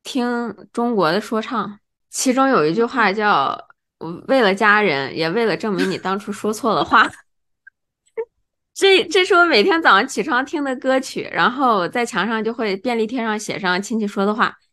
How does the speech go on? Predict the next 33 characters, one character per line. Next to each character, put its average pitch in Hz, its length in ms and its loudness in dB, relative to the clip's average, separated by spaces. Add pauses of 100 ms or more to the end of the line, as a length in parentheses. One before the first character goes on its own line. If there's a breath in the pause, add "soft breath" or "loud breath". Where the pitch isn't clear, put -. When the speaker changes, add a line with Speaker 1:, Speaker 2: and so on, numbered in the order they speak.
(120)
Speaker 1:
贴 247 160 -2
在 233 120 4
墙 - 240 -6
上， 175 220 -6 (960)
然 - 180 -6
后 196 120 2
就 202 100 4
一 208 160 2
直 165 140 -6
背， 196 180 -2
一 185 140 -2
直 196 100 -10
背， 185 160 -2
一 170 100 -2
直 170 120 -8
背。 - 320 -6 (520)
等 165 220 0
到 190 340 4
期 - 220 -8
末 208 140 0
考 - 180 -10
试 - 180 -8
的 185 140 -2
时 - 140 -14
候， - 280 -12 (680)
我 175 80 -2
所 262 160 -2
有 262 80 4
朋 247 160 -2
友 226 60 0
都 220 120 0
觉 185 160 0
得 185 320 -2